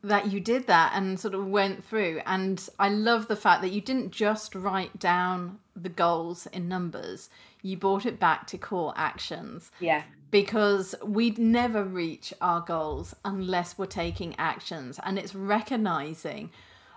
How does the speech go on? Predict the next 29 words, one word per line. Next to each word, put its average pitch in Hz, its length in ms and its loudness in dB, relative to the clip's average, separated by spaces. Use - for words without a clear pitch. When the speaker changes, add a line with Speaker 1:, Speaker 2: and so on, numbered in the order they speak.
Speaker 1:
what 226 580 4
are 190 440 6
the 180 240 -6
actions 196 680 -2
you're 190 240 0
doing 185 440 0
in 190 200 0
your 185 240 0
business. 196 720 -4
And 196 580 4
it's 240 240 6
one 262 200 6
of 349 120 4
those 226 300 4
things 214 420 4
that 202 240 6
you 214 160 2
see 220 240 2
a - 60 0
lot 247 200 4
of 269 100 -6
people 254 300 0
get 190 300 -2
sort 214 180 -6
of 185 240 -6
busy 185 400 2
in 202 240 -2
their 180 220 -2
business, 170 720 -2